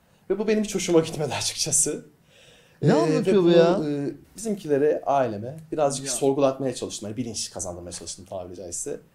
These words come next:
Speaker 1: Anormal gözükmeye başladı insanlar. Yani hani işte anne, baba, işte şunu mu demek istedim, bunu mu demek istedim falan. Ya ne alakası var falan oldular. Böyle
Speaker 3: Hmm.
Speaker 1: kendilerini yargılanmış hissediler, hissettiler.
Speaker 2: Ne
Speaker 1: Böyle
Speaker 2: kanka?
Speaker 1: hissetmek de
Speaker 2: Aa, du-, duymadım ben. <laughs> Chat'i okuyordum.
Speaker 3: Ya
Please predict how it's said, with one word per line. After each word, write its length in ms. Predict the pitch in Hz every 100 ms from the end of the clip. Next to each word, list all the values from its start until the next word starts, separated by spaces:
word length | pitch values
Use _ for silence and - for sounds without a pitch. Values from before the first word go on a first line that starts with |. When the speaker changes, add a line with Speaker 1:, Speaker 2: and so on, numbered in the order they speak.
| _ -
Speaker 1:
Anormal 360 | 156 151 139 110
gözükmeye 400 | 95 - 92 85
başladı 380 | 80 - - 69
insanlar. 340 | - - -
Yani 120 | 98 -
hani 120 | 110
işte 160 | -
anne, 320 | - 123 107 104
baba, 200 | 104 98
işte 160 | -
şunu 200 | - 143
mu 100 | 127
demek 220 | 104 92
istedim, 240 | - - 95
bunu 100 | 107
mu 80 | 92
demek 180 | 87 90
istedim 260 | - 85 104
falan. 180 | - - - _ _ _ _
Ya 100 | -
ne 80 | 139
alakası 420 | 156 131 - -
var 140 | 110 107
falan 220 | 117 113 - _ _ _ _ -
oldular. 520 | 101 87 87 104 -
Böyle 280 | 104 95 -
Speaker 3:
Hmm. 80 | 110
Speaker 1:
kendilerini 380 | 131 131 135 131
yargılanmış 500 | 113 110 117 120 -
hissediler, 440 | - 90 87 90
hissettiler. 580 | - - - - - -
Speaker 2:
Ne 80 | 151
Speaker 1:
Böyle 140 | 185
Speaker 2:
kanka? 160 | 123 156
Speaker 1:
hissetmek 500 | 143 123 - - -
de 100 | 120
Speaker 2:
Aa, 120 | 113
du-, 260 | 120 107 117
duymadım 380 | 139 139 127 110
ben. 100 | 120 - -
<laughs> 180 | - -
Chat'i 240 | - 135 139
okuyordum. 420 | - 123 120 - _ _ _ _ _ _ -
Speaker 3:
Ya 280 | 143 147